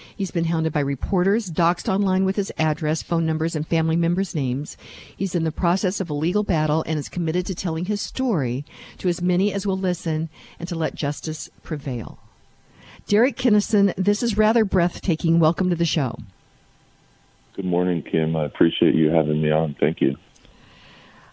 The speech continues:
Speaker 1: Uh, so tell us, I, and you sent over to me, I, I had, uh, have a copy of the indictment.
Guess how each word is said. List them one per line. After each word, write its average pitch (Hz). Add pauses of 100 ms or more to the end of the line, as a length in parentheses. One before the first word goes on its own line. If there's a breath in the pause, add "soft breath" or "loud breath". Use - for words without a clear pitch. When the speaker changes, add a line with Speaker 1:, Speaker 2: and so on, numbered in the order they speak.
Speaker 1:
Uh, 262
so 294
tell 339
us, 285
I, 240
and 233
you 254
sent 381
over 220
to 226
me, 196
I, 180
I 170
had, 196
uh, 117 (240)
have 185
a 214
copy 214
of 202
the 226
indictment. 180